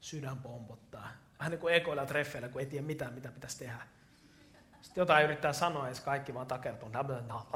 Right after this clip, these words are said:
Haluatko se minä? Ihan kauhea tilanne. Kyllä se nyt naurattaa. Ei sua naurattanut silloin, kun sä olit ekoilla treffeillä.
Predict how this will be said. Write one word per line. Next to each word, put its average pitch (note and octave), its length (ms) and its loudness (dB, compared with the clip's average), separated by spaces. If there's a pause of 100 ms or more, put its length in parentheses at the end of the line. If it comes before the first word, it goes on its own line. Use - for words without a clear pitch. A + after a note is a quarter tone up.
(2250)
Haluatko D3+ 340 2
se D#3 80 2
minä? C#3+ 200 2 (2000)
Ihan F#3+ 140 0
kauhea C#3 500 0
tilanne. A2+ 440 -2 (200)
Kyllä A#3+ 160 0
se A#3 60 6
nyt C4 200 4
naurattaa. A#2 560 2 (280)
Ei F#3+ 140 12
sua A3 160 10
naurattanut G3 460 10
silloin, E3+ 180 2
kun D#3 60 -2
sä E3 60 2
olit D#3+ 180 4
ekoilla C#3 280 4
treffeillä. A#2 460 -4